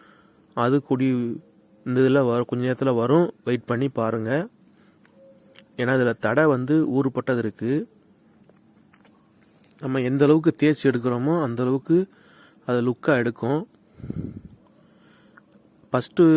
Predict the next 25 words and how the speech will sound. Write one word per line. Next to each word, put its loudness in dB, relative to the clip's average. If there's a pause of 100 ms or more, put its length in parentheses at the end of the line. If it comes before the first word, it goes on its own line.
(140)
அந்த -4
இடத்துல 0
இருக்கு -4
பாருங்க, -2
அது -2
கண்ணு, -2 (140)
நம்ம -2 (160)
கண்ணு -2
திறந்து -2 (100)
அந்த -4
முழியை 4
வந்து 0 (760)
உருண்டை 2
ஷேப்ல 0
வைக்கணும். -4 (140)
அது 0 (120)
வந்து 2 (360)
தேய்ச்சி 2 (120)
முடிச்சதுக்கப்புறம் -2
கீத்துளி 0
போடும் -4
போது -2 (600)
அந்த 0
வேலைப்பாடு 0
வரும். -6